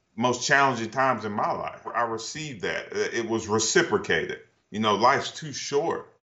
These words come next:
Life is too fleeting to look at it only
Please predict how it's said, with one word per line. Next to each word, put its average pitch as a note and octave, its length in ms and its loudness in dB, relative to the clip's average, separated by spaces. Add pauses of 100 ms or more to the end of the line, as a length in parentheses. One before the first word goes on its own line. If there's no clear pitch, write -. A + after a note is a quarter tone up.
(240)
Life B2 340 4
is G#2+ 200 -6
too D3+ 260 -8
fleeting C3 800 -2 (140)
to G#2+ 540 -2
look C3 200 0
at A#2+ 180 4
it G#2 240 -2
only A2 540 0